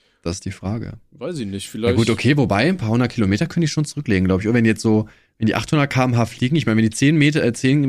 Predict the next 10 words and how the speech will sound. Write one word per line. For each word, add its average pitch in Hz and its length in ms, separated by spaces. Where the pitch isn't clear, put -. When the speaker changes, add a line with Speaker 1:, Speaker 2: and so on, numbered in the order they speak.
Speaker 1:
Minuten 131 340
geradeaus 110 340
fliegen, 107 200
sind 107 100
das 107 120
ja 104 60
schon 107 140
über 127 240
hundert 113 280
Kilometer. 101 540